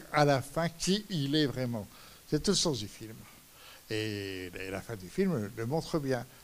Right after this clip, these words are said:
Alors évidemment, avec des choses qui sont magnifiques et qui sont le rapport, euh, au monde, le rapport à la mer, au ciel. Euh, comme toujours chez, chez Michael Mann, vous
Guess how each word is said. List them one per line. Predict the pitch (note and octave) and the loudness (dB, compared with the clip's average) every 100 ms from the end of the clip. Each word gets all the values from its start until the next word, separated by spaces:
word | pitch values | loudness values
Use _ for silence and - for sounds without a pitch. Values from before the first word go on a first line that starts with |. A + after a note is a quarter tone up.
| - | -8
Alors | G#2+ G#2 | -4 -2
évidemment, | A2 G#2 F#2+ C#3 | -4 -6 -6 -2
avec | C3+ A2 G2 | -2 -2 -4
des | G2 | -4
choses | F#2 B2 - | -4 -4 -6
qui | A2 | -6
sont | A2+ | -4
magnifiques | G#2 G2+ F2 D#3+ D#3+ - - - - - | -4 -6 -6 -6 -6 -10 -14 -14 -12 -10
et | |
qui | G2+ G#2+ | -8 -4
sont | - C#3+ D#3+ D#3 - - - | -2 -2 -4 -6 -16 -14 -6
le | B2 | -2
rapport, | G#2+ G#2+ - B2+ B2 A2+ F#2+ | 0 -2 0 2 2 0 -2
euh, | G2 F#2+ F#2 F2 E2+ | -6 -6 -6 -8 -10
au | E2+ F2+ | -10 -6
monde, | A2 C3 E3 F3 D3+ - - - | -2 0 0 -2 -6 -12 -20 -14
le | F#2+ | -12
rapport | F2+ - A2+ A2 | -12 -6 -4 -2
à | G2 | -2
la | G2+ G2+ | -2 -2
mer, | G#2 A2 B2 C#3+ A2+ | 0 2 4 4 2
au | G2 | 0
ciel. | - - - A2 A#2 B2+ D3 C#3+ - - - - | 2 2 2 0 2 0 0 -6 -12 -20 -20 -10
Euh, | A2 A2+ A2+ A2+ A2 G#2+ | -4 -2 0 -2 -4 -2
comme | C3 A#2 | -2 0
toujours | C#3 C3+ C3+ | 2 4 2
chez, | - A#2+ | 2 0
chez | F#2+ B2 | 0 -4
Michael | A2+ - A#2 A2 | -4 0 0 2
Mann, | A2+ A#2+ G#2 | 2 0 0
vous | G2+ | -4